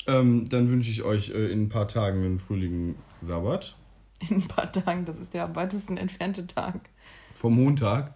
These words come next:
Speaker 2: Ja.
Speaker 1: Ja?
Speaker 2: Vom, ja.
Speaker 1: Vom Montagabend? Ist der
Speaker 2: Nein,
Speaker 1: Samstag?
Speaker 2: heute ist Sonntag.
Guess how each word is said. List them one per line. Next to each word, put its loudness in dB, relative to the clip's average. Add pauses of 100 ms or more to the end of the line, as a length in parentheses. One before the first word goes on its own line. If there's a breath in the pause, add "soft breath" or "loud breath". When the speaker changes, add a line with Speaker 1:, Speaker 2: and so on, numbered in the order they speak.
(100)
Speaker 2:
Ja. -8 (220)
Speaker 1:
Ja? -2
Speaker 2:
Vom, -8 (180)
ja. -10
Speaker 1:
Vom -2
Montagabend? 2 (480)
Ist -6
der 2
Speaker 2:
Nein, 4 (120)
Speaker 1:
Samstag? 6
Speaker 2:
heute 2
ist -2
Sonntag. 4